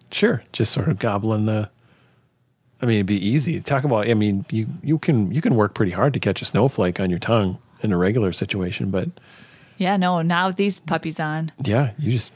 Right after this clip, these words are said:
Speaker 2: Looks like a blizzard on the mountainside, and it's not really a big mountain. It's kind of a hill near us, but still, there's a ski, a ski jump or a ski hill.
Speaker 1: Yeah, okay. So, super cool.
Speaker 2: Yay!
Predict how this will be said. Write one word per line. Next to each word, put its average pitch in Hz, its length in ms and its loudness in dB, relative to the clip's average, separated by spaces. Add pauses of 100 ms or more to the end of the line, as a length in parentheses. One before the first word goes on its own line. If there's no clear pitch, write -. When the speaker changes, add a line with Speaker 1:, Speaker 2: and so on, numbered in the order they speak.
(140)
Speaker 2:
Looks 196 180 0
like 156 140 0
a 156 80 4
blizzard 175 560 -2
on 165 100 0
the 160 80 0
mountainside, 160 800 0
and 165 100 0
it's 156 160 -2
not 131 140 -2
really - 200 -4
a 143 40 -2
big 147 220 -2
mountain. 139 300 0
It's - 260 -6 (100)
kind 160 160 -4
of 139 80 -6
a 160 60 -2
hill 160 240 -2
near 165 200 0
us, 175 220 -2
but - 240 -2 (460)
still, 156 400 0
there's 196 200 -2
a 202 60 0
ski, 170 540 -4
a 220 80 -6
ski 180 320 0
jump 175 340 -2
or 170 80 2
a 175 60 2
ski 185 240 0
hill. 180 300 -2 (320)
Speaker 1:
Yeah, 262 340 2 (160)
okay. 107 320 0 (160)
So, 147 460 2 (560)
super 139 280 0
cool. 202 320 0 (160)
Speaker 2:
Yay! 440 540 2